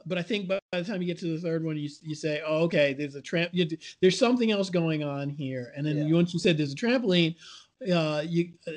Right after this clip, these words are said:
Speaker 1: you know, I think for me as a, as a casual, uh, observer, I go, "Oh, okay, I get it."
Speaker 2: You, you
Speaker 1: The
Speaker 2: feel
Speaker 1: first
Speaker 2: a little,
Speaker 1: one,
Speaker 2: you feel a little betrayed, a little let
Speaker 1: yeah,
Speaker 2: down.
Speaker 1: the first one right there makes me go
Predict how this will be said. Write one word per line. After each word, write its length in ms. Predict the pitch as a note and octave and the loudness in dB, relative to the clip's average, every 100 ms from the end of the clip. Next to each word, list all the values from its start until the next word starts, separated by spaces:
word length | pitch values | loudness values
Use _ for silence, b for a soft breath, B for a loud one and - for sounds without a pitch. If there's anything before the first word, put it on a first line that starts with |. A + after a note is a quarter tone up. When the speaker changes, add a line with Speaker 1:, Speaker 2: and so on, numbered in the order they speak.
| - | -6
Speaker 1:
you 140 | F3+ | -2
know, 40 | F3+ | 0
I 100 | D#3 | 2
think 280 | B3 G#3 F3+ | 2 2 2
for 180 | F#3+ E3+ | 2 4
me 560 | F3 A#3 G#3+ D3+ D3 E3+ | 6 6 6 6 2 0
as 160 | D#3 | 0
a, 240 | D#3 D3+ D#3+ | -2 -2 -4
as 120 | D#3+ | -4
a 240 | D3 C#3+ D3+ b b b _ - | -4 -6 -10 b b b _ -2
casual, 800 | A3 G3 E3+ E3+ D#3+ D3+ D#3 - | 4 4 6 4 4 2 -2 -4
uh, 240 | D#3 C#3 D3 | -4 -4 -6
observer, 580 | C3+ C#3+ A3 B3+ G3 D#3 | -8 -2 4 4 4 2
I 100 | D3+ | 2
go, 380 | D#3 D3 C#3+ C#3+ B B B B _ - | 2 2 0 -6 B B B B _ -2
"Oh, 1200 | F3 F3+ F3+ F3 F3 E3 D3+ C#3+ C#3+ D3+ D#3+ E3+ | 2 4 4 4 2 2 0 -2 -6 -4 -2 -2
okay, 640 | F3+ F#3 D3 C#3 C#3 C#3 | -2 0 0 0 -2 -2
I 280 | C#3+ D3+ D#3 | -4 -2 0
get 400 | C#3+ B2+ A2+ A2+ | -2 -6 -8 -12
it." 240 | A#2 - _ | -16 -20 _
Speaker 2:
You, 140 | C3+ C3+ | -8 -6
you 140 | B2+ | 0
Speaker 1:
The 100 | E3+ | 4
Speaker 2:
feel 120 | D3 | 6
Speaker 1:
first 260 | B3+ D4 C#3 | 8 6 4
Speaker 2:
a 20 | |
little, 140 | B2+ G3+ | 0 -2
Speaker 1:
one, 60 | |
Speaker 2:
you 80 | D3 - | -6 2
feel 180 | F#3+ | 2
a 40 | D#3+ | 2
little 180 | D#3+ C#3 | -4 -4
betrayed, 520 | B2+ - D#3+ B2 G#2 | -8 -6 -6 -6 -8
a 40 | |
little 180 | C3 C#3 | -10 -6
let 120 | D#3 | 2
Speaker 1:
yeah, 120 | B3+ A3 | 4 4
Speaker 2:
down. 80 | |
Speaker 1:
the 100 | F#3+ | 0
first 440 | G3 C4+ E4 D#4+ - | 0 2 4 2 0
one 200 | A3+ F#3 | 0 0
right 280 | F#3 F3 F3+ | -2 -2 -2
there 180 | C4 G3+ | -2 -2
makes 320 | F#3 F3 F#3 | -4 -8 -8
me 100 | F3+ | -4
go 560 | F3 E3+ E3 E3 E3 | -2 -2 -2 -4 -6